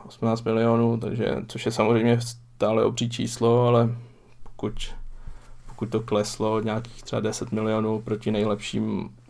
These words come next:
letům, tak si myslím, že Activision z toho není úplně nadšenej.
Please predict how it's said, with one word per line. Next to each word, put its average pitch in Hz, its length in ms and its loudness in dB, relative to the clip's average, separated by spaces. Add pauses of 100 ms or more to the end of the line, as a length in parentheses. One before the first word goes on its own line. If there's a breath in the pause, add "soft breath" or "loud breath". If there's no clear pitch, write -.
(160)
letům, 110 500 -2
tak 113 140 -4
si - 100 -8
myslím, 120 200 -4
že 135 100 0
Activision 113 680 0 (440)
z - 80 -18
toho 110 180 -2
není 110 180 -2
úplně 117 200 0
nadšenej. 123 520 0